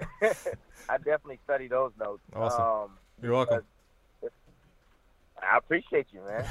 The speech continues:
Speaker 1: <laughs> Because I definitely wanna know, um, who's, <laughs> well, I look at the fights.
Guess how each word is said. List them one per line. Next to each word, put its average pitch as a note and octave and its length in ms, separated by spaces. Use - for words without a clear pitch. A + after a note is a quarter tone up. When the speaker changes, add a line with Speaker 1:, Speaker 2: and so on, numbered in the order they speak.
Speaker 1:
<laughs> G3+ 340
Because C#3+ 340
I C3+ 120
definitely F3 440
wanna E3 260
know, D#3+ 300
um, B2+ 380
who's, E3 200
<laughs> - 520
well, - 220
I F#3 100
look G#3 200
at - 120
the - 140
fights. C#3+ 260